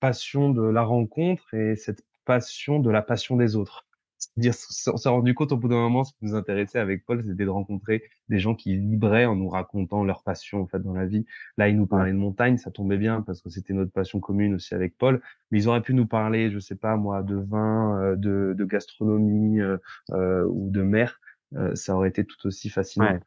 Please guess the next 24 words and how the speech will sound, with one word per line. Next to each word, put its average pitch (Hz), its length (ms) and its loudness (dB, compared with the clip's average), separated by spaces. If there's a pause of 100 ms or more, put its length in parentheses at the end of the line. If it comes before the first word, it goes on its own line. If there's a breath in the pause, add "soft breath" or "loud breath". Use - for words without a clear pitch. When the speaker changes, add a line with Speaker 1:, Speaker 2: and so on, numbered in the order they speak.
(240)
Speaker 1:
Et, 95 460 -2
et 101 40 -4
c'est 101 160 -12
pour - 180 -8
ça 113 140 0
qu'envisager 101 580 0
d'autres 107 240 0
projets 113 380 2
sur 113 180 -10
d'autres 104 180 -2
thématiques, 101 440 -2
ça 95 100 -6
peut - 140 -2
être 95 260 0
sympa 101 340 -2
parce - 160 -8
qu'on 95 180 -4
a, 92 140 -2
il 85 100 -4
me 98 40 -4
semble, 98 200 -4
tous - 160 -6
les 104 80 2
deux, 110 320 2